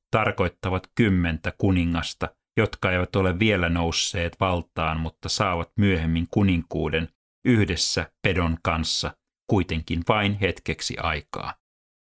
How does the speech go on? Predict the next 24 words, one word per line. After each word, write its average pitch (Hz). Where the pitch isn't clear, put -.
Yksissä 120
tuumin 95
he 87
antavat 95
valtansa 87
ja 98
voimansa 85
pedon 85
palvelukseen. 80
Nuo 107
kaikki 107
käyvät 90
taisteluun 87
karitsaa 92
vastaan, 82
mutta 104
karitsa 98
voittaa 95
heidät, 82
sillä 87
hän 92
on 85
herrojen 92
herra 90